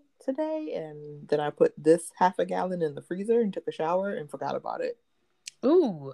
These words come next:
Speaker 1: And here we are. So if you hear me, <sighs> just slurping, you know.
Speaker 2: I was, uh,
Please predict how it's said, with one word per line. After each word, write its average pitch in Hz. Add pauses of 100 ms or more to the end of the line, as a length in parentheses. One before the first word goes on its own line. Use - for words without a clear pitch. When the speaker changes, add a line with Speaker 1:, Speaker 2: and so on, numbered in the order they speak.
(140)
Speaker 1:
And 147
here 143
we 143
are. 135 (260)
So -
if 143
you 175
hear 180
me, 170 (3750)
<sighs> -
just -
slurping, 156
you 165
know. - (580)
Speaker 2:
I 254
was, 269 (540)
uh, 254